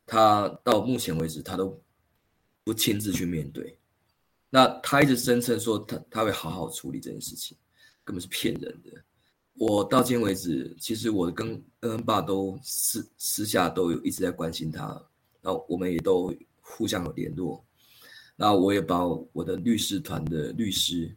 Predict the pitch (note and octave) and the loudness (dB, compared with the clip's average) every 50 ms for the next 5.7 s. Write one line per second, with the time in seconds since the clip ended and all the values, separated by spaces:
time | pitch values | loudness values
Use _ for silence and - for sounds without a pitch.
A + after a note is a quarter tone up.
0 | - _ _ _ _ _ _ _ _ _ _ _ _ - - - - - - - | -16 _ _ _ _ _ _ _ _ _ _ _ _ -6 -4 -4 -4 -4 -6 -6
1 | - - G2 F#2 - - F2+ E2+ E2 E2 D#2+ E2 - D3+ - _ _ _ _ _ | -4 -4 -4 -2 -2 -2 0 0 0 0 -2 -6 -8 -10 -14 _ _ _ _ _
2 | _ _ _ _ _ _ _ _ _ _ _ G#2 A2+ G2 F#2 F2+ - - - F#2 | _ _ _ _ _ _ _ _ _ _ _ 0 2 2 2 0 -2 -4 -4 -4
3 | F#2+ F2+ F#2 - F2+ E2 D#2+ - - - F2 E2+ E2+ E2+ E2 - - - - _ | -4 -4 -2 0 0 0 -2 -4 -6 -6 -4 -2 0 0 -2 -2 -6 -10 -16 _
4 | _ _ - - - - - _ _ _ - A2 G#2+ F#2 F#2 F#2+ F#2 F#2 E2+ E2 | _ _ -20 -20 -20 -20 -20 _ _ _ 0 2 4 4 4 2 2 0 0 0
5 | - F2 E2+ E2 E2 D#2+ - E2 D#2+ E2 F2 - - - | -2 -4 -4 -4 -4 -4 -4 -6 -6 -6 -8 -10 -12 -14